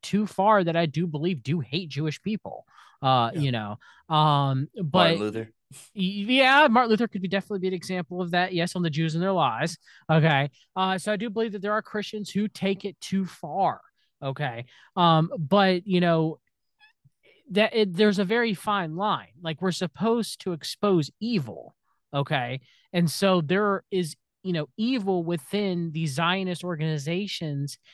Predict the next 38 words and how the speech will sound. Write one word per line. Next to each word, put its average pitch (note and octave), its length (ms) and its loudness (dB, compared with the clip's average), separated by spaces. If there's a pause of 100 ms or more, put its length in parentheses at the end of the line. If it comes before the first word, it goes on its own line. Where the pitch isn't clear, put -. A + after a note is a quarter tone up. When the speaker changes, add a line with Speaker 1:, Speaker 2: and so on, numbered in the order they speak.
(180)
Speaker 1:
and D3+ 120 0
how, E3 360 4
it, G#3 160 2
again, F#3 300 2 (320)
if E3+ 180 0
Israel C#4+ 460 2
is G3 100 -4
persecuting F#3+ 760 -4
Christians, - 880 -6 (640)
the D3+ 100 6
Israeli B3 420 6
government G#3 600 2 (880)
and A3+ 480 4
orth-, A3+ 260 2 (100)
ultra-Orthodox G#3+ 800 -2
Jews, D3 680 -6 (1000)
then F#3 120 6
how G#3+ 180 6
can - 180 -4
we G3+ 80 0
not F#3+ 240 2
call G3 240 2
them E3 240 2
out, D#3+ 320 -2
even D#3+ 180 -2
if D3 60 -8
they're D#3+ 100 -4
quote F#3+ 240 -4
unquote E3 320 -8
God's E3 300 -4
chosen D#3+ 360 -8
people G3+ 360 -6
as C#3+ 120 -4
Christians? F3 460 -2
How A#3 420 4
can G3 300 0
we A3 300 0
not G3+ 280 0